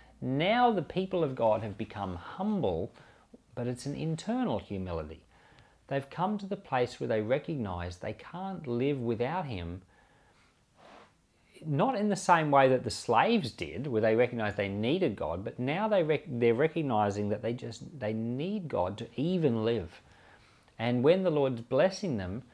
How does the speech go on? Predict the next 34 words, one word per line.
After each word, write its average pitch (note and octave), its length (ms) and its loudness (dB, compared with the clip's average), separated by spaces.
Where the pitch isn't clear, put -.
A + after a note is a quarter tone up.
they're C#3+ 220 0
not F#3 240 0
demanding G#2 560 0
it, F3+ 160 -4
but C3+ 100 -4
they're C#3 140 4
appreciative. D#3+ 920 0
So - 220 4
this F#3 260 6
is G#3+ 180 2
the A#3 100 2
gospel D#3+ 580 2
right F#3 240 4
here. F3+ 400 2
It's B2+ 200 -10
the F#3 100 -6
gospel D#3+ 480 -2
work A2 260 2
in B2+ 100 -4
our C#3+ 180 -2
lives. F3+ 500 0
And D3 180 2
so F3 380 4
that's D4+ 320 -4
why G#3+ 280 10
I E3 200 6
think G#2 560 -4
that A#2+ 100 -2
as A#2 120 -2
sad G#3 520 0
as F3+ 160 4
it C#3 140 2
is, A2 300 2
this, C3 260 -2